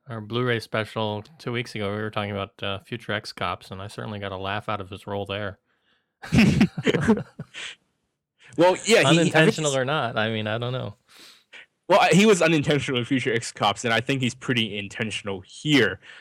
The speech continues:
Speaker 2: But, um, of course, Louis Fan is not leading man material, sadly, and, um, honestly, I feel sorry for any actor who has, who had to be in Stephen Chow's shoes,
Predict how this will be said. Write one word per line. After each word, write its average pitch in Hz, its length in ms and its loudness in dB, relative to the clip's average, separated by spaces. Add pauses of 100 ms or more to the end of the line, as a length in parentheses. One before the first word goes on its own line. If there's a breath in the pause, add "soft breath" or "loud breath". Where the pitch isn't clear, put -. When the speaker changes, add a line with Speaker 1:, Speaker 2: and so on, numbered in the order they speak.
(160 loud breath)
Speaker 2:
But, 123 240 2
um, 107 440 4 (100)
of 123 120 -8
course, 135 320 4
Louis 131 260 0
Fan 117 180 -2
is 101 180 -6
not 120 320 2 (320)
leading 123 380 0
man 110 220 0
material, 143 640 0
sadly, 107 600 0
and, 107 280 -4
um, 101 400 0 (760 soft breath)
honestly, 135 380 4
I 117 140 2
feel 143 180 0
sorry 127 360 4
for 123 120 0
any 113 220 2
actor 107 300 -2
who 104 180 -10
has, 120 380 0
who 117 160 -2
had 117 220 0
to 107 320 -6 (280)
be 120 260 0
in 113 340 -2 (360)
Stephen 120 400 0
Chow's 107 360 2
shoes, 131 720 0